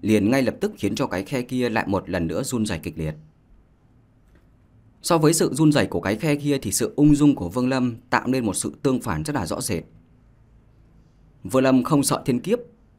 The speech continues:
Hắn có tâm của bậc đại nho, có một khí thế cao ngạo, vạn vật trong thiên địa đều bình đẳng, cho dù thiên kiếp cũng không ngoại lệ trước mặt hắn. Vạn vật đều có bổn nguyên.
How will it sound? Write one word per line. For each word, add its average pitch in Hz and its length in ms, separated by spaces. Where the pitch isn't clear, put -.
Hắn 143 380
có 135 100
tâm 160 240
của 101 80
bậc 92 160
đại 101 180
nho, 139 320
có 113 80
một 143 200
khí 117 180
thế 113 140
cao 156 240
ngạo, 98 260
vạn - 240
vật 117 160
trong 135 140
thiên 143 180
địa 107 200
đều 107 120
bình 95 160
đẳng, 85 240
cho 131 140
dù 110 280
thiên 120 180
kiếp 175 180
cũng 135 140
không 131 140
ngoại 98 180
lệ - 180
trước 165 140
mặt 104 140
hắn. 90 260
Vạn 120 220
vật 123 180
đều 117 100
có 147 120
bổn 101 260
nguyên. 143 280